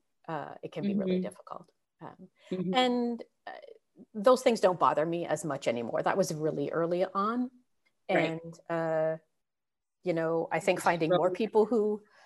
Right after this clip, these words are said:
Speaker 1: <laughs> more people who, uh, have been through exactly the same thing as me is just, uh, it just helps me to realize, well, my story is unique. It doesn't have to be like everybody else's.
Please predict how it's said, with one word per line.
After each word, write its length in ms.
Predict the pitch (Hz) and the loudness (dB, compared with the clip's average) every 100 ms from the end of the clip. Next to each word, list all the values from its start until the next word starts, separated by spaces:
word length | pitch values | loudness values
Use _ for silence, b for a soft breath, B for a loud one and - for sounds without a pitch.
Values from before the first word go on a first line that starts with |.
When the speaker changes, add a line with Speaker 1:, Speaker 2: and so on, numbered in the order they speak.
| b | b
Speaker 1:
<laughs> 760 | 160 165 226 - - - - - | -2 2 0 -2 -20 -20 -12 2
more 160 | 196 | 2
people 340 | 196 214 185 185 | 2 0 2 4
who, 400 | 180 165 165 - - | 6 6 0 0 6
uh, 300 | 165 - 180 _ _ _ _ _ _ _ - | 8 6 2 _ _ _ _ _ _ _ 4
have 180 | 190 | 6
been 160 | 160 170 | 8 8
through 140 | 180 | 8
exactly 480 | 151 139 147 156 170 | 4 8 6 8 6
the 140 | 156 151 | 4 2
same 220 | 151 147 | 0 2
thing 220 | 143 156 | 0 0
as 100 | - | -2
me 380 | 165 160 285 - - - _ _ | 2 4 4 2 -18 -20 _ _
is 200 | 185 - | 4 6
just, 380 | 170 151 - 156 | 6 6 6 6
uh, 400 | 151 160 156 156 180 220 269 262 | 8 8 4 0 -6 -16 -18 -8
it 120 | 185 | -2
just 160 | - 170 | 0 6
helps 200 | - - | 6 6
me 160 | 175 160 | 4 6
to 60 | |
realize, 400 | 160 156 156 160 | 6 6 6 6
well, 80 | 202 | 4
my 160 | 214 226 | 2 0
story 320 | - 226 220 | 2 6 6
is 100 | 185 | 6
unique. 300 | 185 226 - | 4 4 2
It 60 | |
doesn't 180 | 190 175 | 2 0
have 220 | 160 165 | -2 -4
to 80 | - | -2
be 100 | 156 | -2
like 220 | 151 143 | -2 0
everybody 400 | 165 165 - 139 | 0 0 -2 -4
else's. 600 | - - - - - - | -4 -6 -6 -4 -4 -8